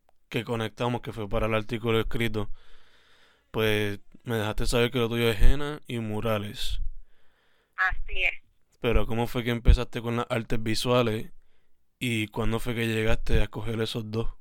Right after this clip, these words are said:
Speaker 1: como tus dos medios primordiales?
Speaker 2: Pues mira, este, yo, yo sé que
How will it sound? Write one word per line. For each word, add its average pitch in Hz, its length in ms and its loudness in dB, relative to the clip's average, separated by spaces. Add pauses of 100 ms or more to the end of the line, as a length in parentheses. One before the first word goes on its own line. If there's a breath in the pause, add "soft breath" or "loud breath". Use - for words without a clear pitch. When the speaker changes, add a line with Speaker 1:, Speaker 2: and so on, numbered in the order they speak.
(140)
Speaker 1:
como 110 280 -6
tus 110 180 -8
dos 104 140 -6
medios 110 280 -2
primordiales? 104 600 2 (1300)
Speaker 2:
Pues - 180 -20
mira, 196 300 -2 (220)
este, 180 1000 -6 (280)
yo, 208 100 -2 (400)
yo 233 80 4 (120)
sé 294 140 4
que 269 80 0